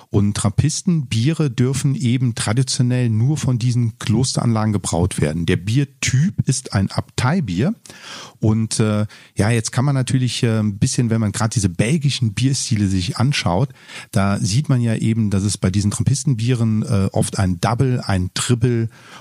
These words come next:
und, äh, ja auch sogar ein Quad-Bier gibt, äh, ein Quattro-Bier gibt, äh, und, äh, das ist so ein bisschen die Bezeichnung, die Unterbezeichnung dieser Biere.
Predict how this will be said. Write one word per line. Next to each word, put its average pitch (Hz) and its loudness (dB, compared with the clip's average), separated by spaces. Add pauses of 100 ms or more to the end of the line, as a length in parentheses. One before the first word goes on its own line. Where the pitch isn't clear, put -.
(120)
und, 101 0
äh, 92 2
ja 101 0
auch 101 -2
sogar 101 -2
ein 95 -2
Quad-Bier 120 0
gibt, 131 -4
äh, 101 2
ein 90 -2
Quattro-Bier 120 0
gibt, - -2
äh, 104 2 (420)
und, 98 0
äh, 95 2
das 110 0
ist - 0
so 113 2
ein 104 0
bisschen 117 2
die 98 -2
Bezeichnung, 101 0 (400)
die 98 4
Unterbezeichnung 82 0
dieser 82 -2 (100)
Biere. 82 -4